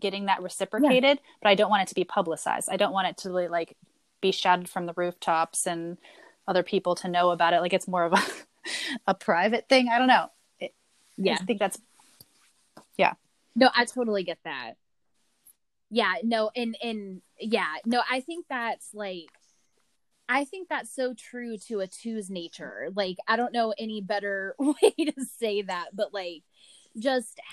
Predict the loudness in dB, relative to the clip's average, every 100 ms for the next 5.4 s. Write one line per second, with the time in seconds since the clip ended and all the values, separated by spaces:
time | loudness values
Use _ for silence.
0 | -8 -6 -4 -4 -4 -8 -8 -8 -8 -10
1 | -8 -8 -6 -4 -6 -8 -12 -12 -8 -8
2 | -8 -8 -8 -6 0 0 0 -6 0 0
3 | 0 -2 -2 -4 -8 -10 -8 -8 -8 -6
4 | -6 -6 -6 -6 -8 -10 -10 -10 -10 -12
5 | -12 -10 -10